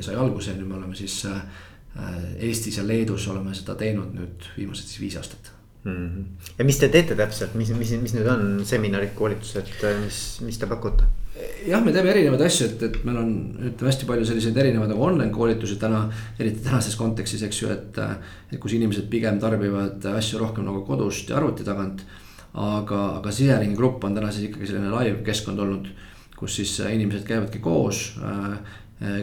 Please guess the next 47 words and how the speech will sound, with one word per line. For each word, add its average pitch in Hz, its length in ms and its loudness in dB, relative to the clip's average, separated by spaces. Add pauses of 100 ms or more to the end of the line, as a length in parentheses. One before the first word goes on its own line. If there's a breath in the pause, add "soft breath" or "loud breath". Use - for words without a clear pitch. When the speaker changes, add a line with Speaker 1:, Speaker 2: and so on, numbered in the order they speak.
(160)
Speaker 1:
kõigil 113 300 4
on 104 100 2
nii-öelda 101 160 0
selge 113 320 0
plaan, 107 400 4
äh, 101 320 -4
kuidas 101 320 -4
seda 98 160 -4
oma 98 160 -2
finants, 107 500 -2
äh, 101 200 -4 (400 loud breath)
nii-öelda 98 580 -2
vabaduseni 117 480 0
jõuda. 92 320 2 (640 loud breath)
Ja, 98 320 0
ja 92 80 -2
me 104 100 2
jagame 101 240 0
seal 95 160 -2
oma 95 180 0
neid 95 180 -8
plaane, 143 500 2
eks - 160 -6
ju, 113 80 -4
jagame 95 240 -4
oma 98 100 -2
isiklikke 101 340 -6
finantsaruandeid, 107 840 0
äh, - 600 -10
mitte 123 220 6
küll 107 140 4
numbriliselt, 107 600 4
vaid 101 360 -2
protsentuaalselt, 110 680 0
eks 107 140 -6
ju, 107 60 -8
kus - 160 -8
maal 101 180 0
keegi 104 220 0
on. 143 140 2
Speaker 2:
Mhm. 87 680 -2
Speaker 1:
Ja, 110 200 2
ja 113 100 0
me 113 80 4
tegutsemegi 107 520 2
nagu 98 160 -4
selline 98 340 -2